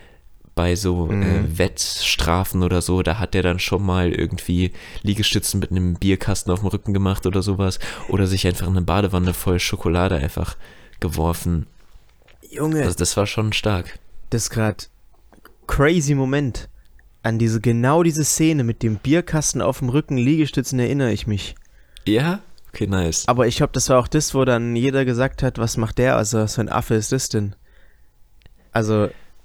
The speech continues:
Speaker 2: weil das halt so ein bisschen zu tryhard war von ihm.
Speaker 1: Echt?
Speaker 2: Dachte ich, hätte, hab ich so in Erinnerung.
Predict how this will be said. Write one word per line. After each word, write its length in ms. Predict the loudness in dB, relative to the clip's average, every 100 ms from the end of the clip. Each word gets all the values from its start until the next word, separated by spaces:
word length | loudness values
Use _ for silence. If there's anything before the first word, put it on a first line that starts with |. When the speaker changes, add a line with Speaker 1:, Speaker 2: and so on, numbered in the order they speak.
| -20 -20 _
Speaker 2:
weil 480 | 0 2 4 2 -2 -10 -14 -8
das 160 | -2
halt 120 | -2 0
so 160 | 0
ein 60 | 2
bisschen 460 | 0 0 0 -2
zu 240 | -2 0 0
tryhard 640 | 2 2 4 4 2 0
war 200 | 0 0
von 160 | -2 -4
ihm. 300 | -2 -2 -6 -12 _ -20 -20 -20 -20 -20 -20 -4
Speaker 1:
Echt? 480 | 0 0 -2 -6 -10 -18 -20 -20 -10 -2
Speaker 2:
Dachte 300 | -2 0 -2
ich, 200 | -4 -4
hätte, 200 | -2 0
hab 100 | -2
ich 100 | -2
so 100 | -2
in 60 |
Erinnerung. 540 | -2 -2 0 -2 -2